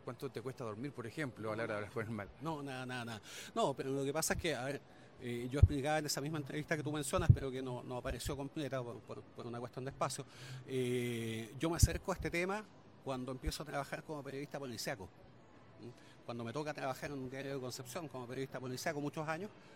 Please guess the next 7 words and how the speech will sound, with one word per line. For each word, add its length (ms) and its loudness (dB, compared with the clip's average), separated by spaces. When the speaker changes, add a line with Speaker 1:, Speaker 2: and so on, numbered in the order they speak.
Speaker 2:
es 60 -6
una 140 -2
ocupación 380 -2
fascinante, 540 -2
eh, 760 6
veo 480 8
de, 1120 2